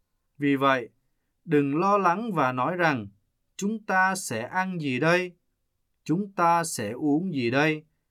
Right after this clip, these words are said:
Hay chúng ta sẽ mặc gì đây?" Vì dân ngoại tìm kiếm tất cả những điều này, và Cha Thiên Thượng biết rằng các anh em cần chúng.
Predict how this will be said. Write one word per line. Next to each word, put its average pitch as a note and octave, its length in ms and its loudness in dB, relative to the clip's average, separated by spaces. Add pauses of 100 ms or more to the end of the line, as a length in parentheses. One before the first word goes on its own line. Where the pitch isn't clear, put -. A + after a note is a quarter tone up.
(320)
Hay G#3+ 280 2
chúng B3 220 -6
ta G#3 240 2
sẽ C#3+ 260 -4
mặc D3 220 -2 (100)
gì A#2 220 -2
đây?" D#3+ 320 2 (760)
Vì C#3 240 0
dân G#3+ 260 0
ngoại C3 260 2 (100)
tìm A#2 300 2
kiếm D#3+ 340 -2
tất - 240 -8
cả A#2+ 360 0
những D#3 240 -4
điều C3 200 0
này, A2+ 340 -4 (680)
và A#2 140 -8 (100)
Cha E3+ 320 4
Thiên F3 220 -2
Thượng G#2+ 280 -2
biết D#3+ 220 -4
rằng G#2+ 280 -4 (540)
các D#3+ 240 -2
anh C3 180 -6
em A#2 360 -8
cần F#2 300 -8
chúng. G#2+ 280 -12